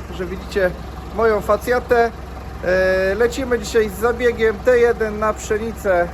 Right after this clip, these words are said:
ozimą, a czym, to zaraz odwracam kamerę i nawijam dalej. Pięknie popadało, wprawdzie dziesięć litrów to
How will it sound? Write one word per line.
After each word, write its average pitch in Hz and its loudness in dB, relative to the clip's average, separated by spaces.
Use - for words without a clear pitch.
ozimą, 226 0
a 196 2
czym, 214 -2
to 185 2
zaraz 180 0
odwracam 185 -2
kamerę 190 2
i 220 -4
nawijam 214 0
dalej. 277 2
Pięknie 277 -2
popadało, 247 4
wprawdzie 233 -6
dziesięć 226 -10
litrów 226 -4
to 220 0